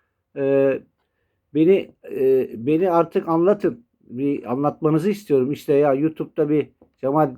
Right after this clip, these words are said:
Süberk diye biri var. Tahminleri iyi. Biz de takip edelim. Siz de takip edin diye yarış oynayan arkadaşlarınıza, yarış sever dostlarınıza beni anlatmanızı istiyorum. Sağ olsun yorum yapan arkadaşlarım var. Ben de yorumlarına, herkesin yorumlarına cevap veriyorum, dönüyorum.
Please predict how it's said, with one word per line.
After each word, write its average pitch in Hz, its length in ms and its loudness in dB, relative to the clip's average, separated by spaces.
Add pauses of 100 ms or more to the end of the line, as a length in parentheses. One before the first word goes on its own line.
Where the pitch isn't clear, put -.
Süberk 147 400 0
diye 143 160 2
biri 185 180 2
var. 160 220 0
Tahminleri 139 760 -4
iyi. 147 400 -2 (640)
Biz 233 140 -4
de 233 120 6
takip 131 380 0
edelim. 120 280 0
Siz 185 220 -8
de 180 120 2
takip 139 380 0
edin 120 240 -2
diye 120 120 2
yarış 147 300 0
oynayan 147 260 -4
arkadaşlarınıza, 127 880 -4
yarış 135 280 -2
sever 135 380 0
dostlarınıza 117 640 -4 (480)
beni 139 140 -4
anlatmanızı 156 580 -2
istiyorum. 131 300 -4
Sağ 151 220 4
olsun 147 200 -4
yorum 143 320 0
yapan 143 240 -4
arkadaşlarım 135 680 -2
var. 127 160 -2
Ben 147 160 0
de 151 40 4
yorumlarına, 160 640 0 (260)
herkesin 180 420 0
yorumlarına 165 540 2
cevap 156 340 0
veriyorum, 131 420 -2
dönüyorum. 147 520 2